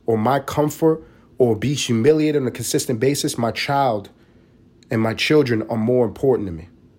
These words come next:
in the situation." And so he made a decision. And I respect that. I look like,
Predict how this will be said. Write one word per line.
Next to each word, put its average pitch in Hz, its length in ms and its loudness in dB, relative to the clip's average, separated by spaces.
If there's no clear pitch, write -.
in 113 100 0
the 107 60 0
situation." 113 680 -2
And 107 100 -4
so 131 160 0
he 131 120 0
made 147 200 6
a 143 40 -4
decision. 135 580 0
And 208 120 4
I 208 60 6
respect 180 440 2
that. 123 140 2
I 151 60 4
look 160 200 2
like, 139 240 0